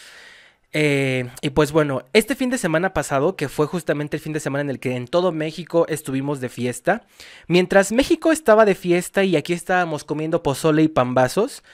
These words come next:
Shakira se fue a un club de Miami junto con varias personalidades, entre las cuales estaba Dana, Anita justamente y Lele Pons, entre otras chicas.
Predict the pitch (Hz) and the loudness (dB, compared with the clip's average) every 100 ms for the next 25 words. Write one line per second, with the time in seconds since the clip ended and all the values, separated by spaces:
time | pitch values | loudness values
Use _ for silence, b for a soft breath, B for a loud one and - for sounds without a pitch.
0 | B B - - 196 196 220 233 202 233 | B B -4 -2 -2 -2 0 4 2 0
1 | - 156 - - 175 180 185 170 180 185 | -2 -4 -2 -2 2 2 0 -2 -2 -6
2 | 185 175 175 - - 147 190 196 175 175 | -4 -2 -2 -6 -18 -2 0 0 -2 -2
3 | 180 185 185 175 180 - 220 214 226 226 | -2 0 -2 -2 -6 -6 -6 -4 -6 -4
4 | 170 151 156 170 196 196 - 202 196 208 | -6 0 0 2 0 -2 0 0 0 -2
5 | 202 220 214 170 175 165 147 139 135 - | -2 0 2 2 0 -4 -2 -4 -2 0
6 | 151 165 151 127 147 143 147 - 113 131 | 0 0 -4 -4 -2 0 -2 -4 -2 2
7 | 247 233 180 240 B B B B B 147 | 4 4 0 0 B B B B B 0
8 | 147 262 - 170 - 160 160 143 147 139 | 2 0 2 0 0 -6 -6 -6 -6 -6
9 | 151 165 165 202 - 156 165 160 156 165 | -6 -6 -6 -6 -4 -2 0 -2 0 0
10 | 196 - 170 175 170 175 151 151 139 127 | 0 -6 -6 -4 -2 -2 -2 -4 -6 -8
11 | - 123 - - | -10 -12 -12 -18